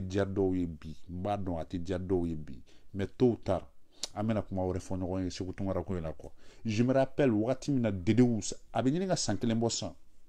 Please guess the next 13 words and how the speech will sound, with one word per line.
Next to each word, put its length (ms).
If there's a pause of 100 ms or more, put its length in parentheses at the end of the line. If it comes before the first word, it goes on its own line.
(840)
A 80
bɛ 240
ɲini 180
ka 100
san 220
kelen 240
bɔ. 140 (360)
Ce 160
jour-là, 320
ni 140
Dedewu 320
ye 60
téléphone 440